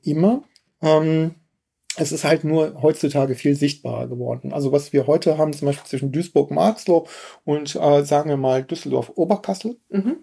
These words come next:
Speaker 2: das war mein Beispiel.
Speaker 1: Ja, genau.
Speaker 2: <laughs>
Speaker 1: Oder Düsseldorf-Benrath auf der richtigen Seite der Bahnlinie.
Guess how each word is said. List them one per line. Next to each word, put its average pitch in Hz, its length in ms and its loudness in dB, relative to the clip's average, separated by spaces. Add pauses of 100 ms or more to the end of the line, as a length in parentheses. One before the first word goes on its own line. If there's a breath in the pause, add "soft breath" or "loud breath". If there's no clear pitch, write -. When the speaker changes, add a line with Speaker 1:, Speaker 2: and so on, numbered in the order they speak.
Speaker 2:
das - 260 -4
war 180 60 -2
mein 156 160 -10
Beispiel. 190 300 2 (100)
Speaker 1:
Ja, 214 140 2
genau. - 200 4 (220)
Speaker 2:
<laughs> - 220 -4
Speaker 1:
Oder 147 120 8
Düsseldorf-Benrath 165 880 4
auf - 120 0
der 131 120 2
richtigen 156 320 0
Seite 143 260 4
der 139 120 6
Bahnlinie. 139 580 2